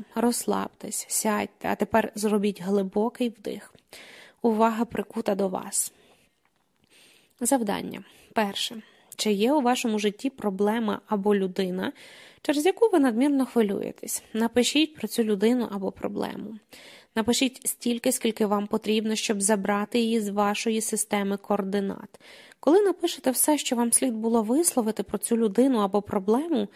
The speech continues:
зосередьтесь на собі, що ви думаєте, що відчуваєте. Два. Якої ви думки про відділення від цієї людини або проблеми?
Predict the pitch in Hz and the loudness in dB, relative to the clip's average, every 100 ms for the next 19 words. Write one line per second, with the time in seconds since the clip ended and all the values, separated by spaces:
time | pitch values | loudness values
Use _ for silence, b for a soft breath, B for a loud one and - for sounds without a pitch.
0 | B B B _ 247 - 311 330 349 339 | B B B _ -2 4 4 4 2 -2
1 | 311 - 285 - 247 - 226 190 202 - | 0 0 0 -2 -8 -2 -2 -2 -8 -16
2 | - - - 240 240 233 190 202 190 - | -10 -4 0 2 4 2 2 -2 -2 -6
3 | - - - - - 220 233 - - 262 | -10 -10 -8 -6 -2 0 -2 -4 -2 -2
4 | 285 240 - - - 220 _ B B B | 0 -2 -4 -8 -12 -12 _ B B B
5 | B B _ 220 208 208 - - 226 220 | B B _ -4 -4 -6 -14 -2 -2 2
6 | 233 240 208 214 214 269 294 240 - 214 | 4 6 4 2 2 2 2 0 0 0
7 | 220 214 226 190 - - 220 254 262 233 | 0 2 0 0 -4 -2 2 2 2 0
8 | - 214 208 208 202 190 202 208 214 190 | 0 0 4 4 4 2 0 2 -2 -4
9 | - 196 202 196 214 220 | -8 -8 -8 -10 -10 -14